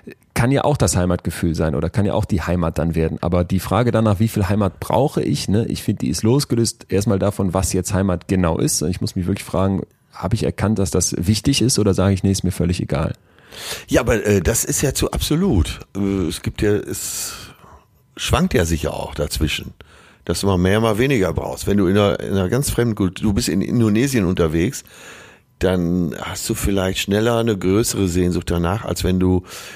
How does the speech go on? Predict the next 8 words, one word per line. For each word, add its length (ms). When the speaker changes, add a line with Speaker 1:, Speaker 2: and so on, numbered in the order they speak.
Speaker 2:
in 160
Australien 540
oder 160
Neuseeland, 920
die 80
Neuseeländer 720
sind 240
ja, 280